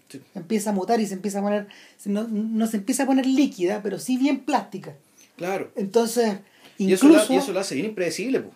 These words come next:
Speaker 2: Claro,
Speaker 1: ¿Cachai?
Speaker 2: o sea,
Speaker 1: Porque tú decís, una película típica, ya, toda la, todo está en el sótano. Y efectivamente que hay un sótano. Y el sótano es bien importante, pero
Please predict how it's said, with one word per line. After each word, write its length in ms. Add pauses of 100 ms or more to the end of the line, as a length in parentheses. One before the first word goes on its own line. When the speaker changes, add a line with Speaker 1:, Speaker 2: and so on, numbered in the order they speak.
(160)
Speaker 2:
Claro, 300
Speaker 1:
¿Cachai? 260
Speaker 2:
o 60
sea, 280 (1080)
Speaker 1:
Porque 160
tú 60
decís, 200
una 120
película 240
típica, 260
ya, 200
toda 160
la, 80
todo 200
está 160
en 60
el 40
sótano. 380 (100)
Y 80
efectivamente 360
que 60
hay 80
un 60
sótano. 380 (340)
Y 80
el 60
sótano 320
es 80
bien 120
importante, 560
pero 500